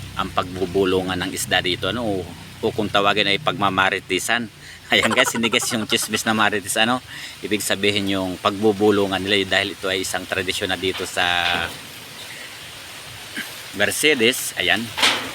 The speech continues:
gusto ko lang ipakita sa inyo kung paano sila magbulungan, ano. Siguro sa ibang lugar naman ay ginagawa rin naman yung gantong pagbibili ng isda, ano, yung tinatawag ngang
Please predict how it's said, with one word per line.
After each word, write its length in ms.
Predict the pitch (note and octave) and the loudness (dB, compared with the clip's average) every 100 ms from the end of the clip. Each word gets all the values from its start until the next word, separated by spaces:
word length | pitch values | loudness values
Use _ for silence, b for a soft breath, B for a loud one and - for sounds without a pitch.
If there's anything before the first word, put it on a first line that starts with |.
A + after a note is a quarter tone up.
| - | -6
gusto 160 | G2 F#2+ | -6 0
ko 80 | |
lang 160 | G2+ G2 | 2 2
ipakita 480 | - G2+ G2+ - F#2 | 0 0 0 0 2
sa 80 | G#2 | 2
inyo 160 | A2+ | 2
kung 160 | G#2+ F2+ | 0 2
paano 240 | F#2+ F#2 | 2 2
sila 240 | - F2+ F2+ | -2 0 0
magbulungan, 800 | F2 E2 F2 E2+ E2+ - - F#2+ | -2 -2 -2 2 4 4 4 0
ano. 160 | G#2+ G#2+ - | -2 -6 -8
Siguro 320 | F#2+ A#2+ D3+ | -2 2 2
sa 160 | - B2+ | 4 6
ibang 160 | C3 | 6
lugar 240 | C3 B2 B2+ | 6 4 2
naman 320 | C3 C3 A2+ | 2 2 2
ay 160 | A2+ | 2
ginagawa 480 | G#2+ G#2+ G2 G#2 G2 | 4 4 4 4 4
rin 80 | G2 | 4
naman 240 | F#2+ F#2+ | -2 -4
yung 160 | F#2+ F2+ | -4 -4
gantong 560 | F2+ F2 F#2 F2 F2 E2+ | -4 -4 -4 -4 -6 -6
pagbibili 480 | F2+ E2+ E2+ E2 E2+ | -6 -4 -4 -4 -4
ng 80 | E2 | -4
isda, 320 | - - C#2 | -6 -6 -2
ano, 80 | G2+ | -2
yung 400 | F2 E2 E2 E2+ | -2 -4 -10 -10
tinatawag 560 | F2 D#2+ E2 E2 D#2+ E2 | -6 -4 -2 -2 -4 -6
ngang 240 | D#2+ | -8